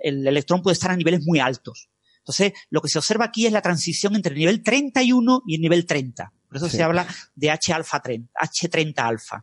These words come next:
Speaker 1: ¿Mm? Este es un nivel que, eh, requiere, pues, que, eh, estemos observando un gas, digamos, eh, caliente, ¿no? Eh, eh, hidrógeno que se mueve a alta velocidad. ¿Mm?
Speaker 2: Hmm.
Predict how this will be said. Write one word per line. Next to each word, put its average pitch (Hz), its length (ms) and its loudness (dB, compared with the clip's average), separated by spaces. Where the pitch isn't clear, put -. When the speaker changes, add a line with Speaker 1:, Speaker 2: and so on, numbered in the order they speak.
Speaker 1:
¿Mm? 214 80 -4
Este - 140 -10
es 156 80 -2
un 175 80 2
nivel 175 320 2
que, 131 340 -2
eh, 143 120 -4
requiere, 156 480 0
pues, 170 200 -6
que, 127 240 0
eh, 117 260 -4
estemos 147 260 -2
observando 151 380 0
un 151 100 -4
gas, 151 220 0
digamos, 156 420 0
eh, 127 300 2
caliente, 139 640 0
¿no? 190 240 2
Eh, 113 720 0
eh, 120 220 0
hidrógeno 139 480 0
que 160 80 -6
se 147 80 -4
mueve 160 380 2
a 131 40 0
alta 135 200 0
velocidad. 117 480 0
¿Mm? 214 240 -6
Speaker 2:
Hmm. 107 220 -6